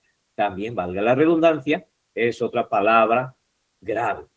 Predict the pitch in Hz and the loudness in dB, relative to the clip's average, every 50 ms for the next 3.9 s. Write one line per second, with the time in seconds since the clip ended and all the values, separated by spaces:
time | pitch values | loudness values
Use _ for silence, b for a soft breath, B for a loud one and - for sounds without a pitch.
0 | _ _ - 139 165 196 233 247 254 247 240 233 - - - 147 165 147 143 143 | _ _ -4 4 6 8 8 8 8 6 6 4 2 -4 0 2 2 2 2 0
1 | 139 151 190 233 254 254 220 170 147 135 160 175 - 190 165 156 143 131 131 120 | -4 -6 -4 4 6 6 6 6 4 2 -2 -2 0 0 2 2 2 0 -2 -4
2 | - - 202 180 - 165 151 - 139 117 113 147 196 160 131 127 135 135 117 110 | -4 -4 -6 -6 -2 -4 -4 -2 -2 -4 -4 -2 -2 -2 -2 -2 -6 -2 -2 0
3 | 110 131 143 147 143 135 127 113 120 127 120 120 107 117 123 131 143 139 | 4 4 4 4 4 2 0 2 2 0 2 0 2 2 2 2 0 -4